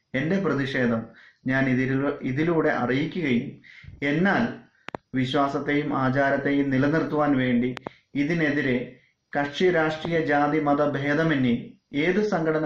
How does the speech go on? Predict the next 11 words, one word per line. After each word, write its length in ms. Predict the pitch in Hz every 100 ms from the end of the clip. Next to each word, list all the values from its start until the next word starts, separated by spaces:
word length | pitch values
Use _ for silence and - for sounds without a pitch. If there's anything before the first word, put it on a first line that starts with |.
| 143
പ്രതികരിച്ച് 500 | 127 135 151 147 156 131
മുന്നോട്ട് 340 | 131 143 151 135
വരുന്നുവോ 380 | 123 127 127 131 - - _ 143
അവർക്കൊപ്പം 640 | 170 185 170 165 165 170 120 127 135
ഞാൻ 140 | 139 147
നിലകൊള്ളുമെന്നും 720 | 127 139 165 170 160 127 117 - - _ _ -
ഇതോടൊപ്പം 460 | 123 131 127 131 123
ഞാൻ 100 | 120
അറിയിക്കുകയാണ്. 540 | 127 135 - 135 113 98 - _ _ _ _ - _ _ 135
ഞങ്ങളുടെ 320 | 135 139 143 135
വിശ്വാസത്തെയും 640 | 131 139 139 135 143 139